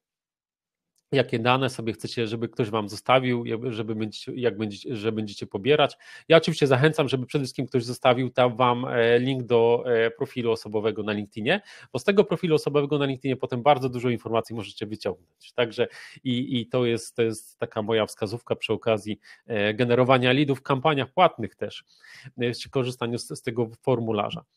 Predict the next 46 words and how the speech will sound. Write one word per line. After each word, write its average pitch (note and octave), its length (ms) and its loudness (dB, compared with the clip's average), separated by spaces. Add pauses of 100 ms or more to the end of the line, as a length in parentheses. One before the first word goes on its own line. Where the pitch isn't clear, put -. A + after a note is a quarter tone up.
(640)
I C3+ 40 -14
tak, F3 180 4
po G3 60 0
co, F3+ 240 -2
tak - 260 -2
parę G3+ 240 8
słów G3+ 260 -4
kończąc, F3+ 640 0
a C3+ 140 2
może C#3 220 -2
nie D#3+ 100 -2
kończąc, D#3+ 420 0
jakby C3+ 220 -2
tutaj, C3+ 420 0
e, A#2+ 520 2
tylko - 240 -12
mu-, C3+ 180 -4
chwytając C#3+ 580 0
sedna, C3 800 2 (140)
dobra F3+ 340 4
strona D#3 320 0
na, C#3+ 140 2
na C#3+ 100 -2
LinkedInie, C#3+ 560 -2 (200)
e, B2+ 280 -2
powinna D#3 340 -2
być D3 140 -6
przede D3+ 140 -8
wszystkim C3+ 260 -10
aktualna, B2 680 -4 (640)
uzupełniona D#3 760 2
o C#3+ 100 0
te C#3 120 -6
wszystkie D3 320 -6
rzeczy, D3+ 240 -6
które C#3+ 200 -2
możecie C#3 400 -2
dodać B2 560 2
i B2 260 -4
mają C3 320 -2
sens C#3 340 -2
ze B2 60 -8
względu C3 320 -4
na C3 100 -2
wasz B2 200 -4
cel, G#2+ 380 -4